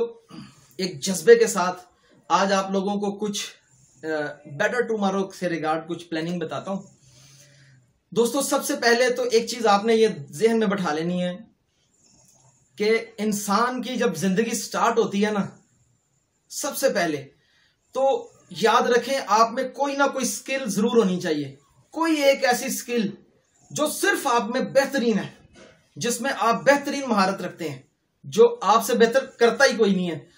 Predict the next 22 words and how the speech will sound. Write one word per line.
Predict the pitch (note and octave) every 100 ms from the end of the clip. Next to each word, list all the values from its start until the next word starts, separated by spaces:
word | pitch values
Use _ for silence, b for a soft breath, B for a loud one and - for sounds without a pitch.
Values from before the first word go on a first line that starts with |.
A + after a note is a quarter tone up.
| b b -
तो | G#3
मैं | A#3 G#3
गारंटी | G#3+ G#3+ B3+
करता | A3 G3 G#3+
हूं, | A3
अगर | G3 A#3
आप | - G3 A3+ -
अपने | G3+ A3 B3+
अंदर | G#3+ G3+ A#3
वो | G#3 A#3
स्किल | A#3 - C#4+ C4+
पैदा | A3 G3+
कर | G3+ F3+
लें | F3 E3 - b b b C#3+
जो | G#3+
आपसे | A#3+ G3+ - - A3+
बेहतर | A3 A3 A#3+ - -
करता | - A3+
ही | C4+
कोई | A#3 A3
नहीं | G3 F3
है, | D3+ -